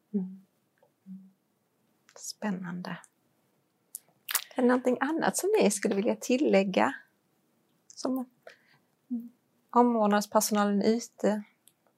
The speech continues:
Speaker 2: skulle behöva känna till eller vi har fått med allt?
Speaker 1: Ja, jag tänker att, ehm,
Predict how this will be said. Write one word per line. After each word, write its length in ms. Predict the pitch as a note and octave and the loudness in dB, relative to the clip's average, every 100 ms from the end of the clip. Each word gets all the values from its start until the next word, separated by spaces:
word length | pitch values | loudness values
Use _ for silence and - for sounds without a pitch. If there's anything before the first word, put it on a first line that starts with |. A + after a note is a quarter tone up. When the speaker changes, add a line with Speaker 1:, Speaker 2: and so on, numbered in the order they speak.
| _ _ _ _ - - _ - | _ _ _ _ -20 -20 _ -2
Speaker 2:
skulle 220 | A#3+ A3 | 2 6
behöva 260 | A3+ G#3+ | 8 8
känna 240 | G#3 G#3+ G#3+ | 6 4 4
till 400 | - A3+ B3 B3+ | 4 2 2 -2
eller 300 | B3 B3 B3+ _ _ _ _ _ | -4 -4 -6 _ _ _ _ _
vi 80 | A#3 | -6
har 180 | A3+ A3+ | -4 -4
fått 260 | A#3+ A3+ | -6 -4
med 280 | B3 A#3+ B3 | -2 -2 -2
allt? 440 | B3 B3 - - - _ _ _ _ _ _ _ _ _ _ _ _ _ _ _ _ _ _ _ _ _ _ _ _ _ _ _ _ G#3+ G3+ F#3+ G3 | -4 -6 -12 -18 -20 _ _ _ _ _ _ _ _ _ _ _ _ _ _ _ _ _ _ _ _ _ _ _ _ _ _ _ _ -2 4 6 6
Speaker 1:
Ja, 600 | A3+ B3+ C4+ G#3 F#3+ G#3 | 4 -2 -2 0 4 8
jag 180 | A3 A3 | 8 8
tänker 400 | B3 A3 A3+ A3 | 8 8 8 10
att, 320 | G#3+ G#3+ - - - - | 10 8 2 -6 -6 4
ehm, 920 | G3+ G3+ F#3+ F#3 F#3 F#3 F#3 F#3+ F#3+ | 8 10 10 10 8 8 6 2 -2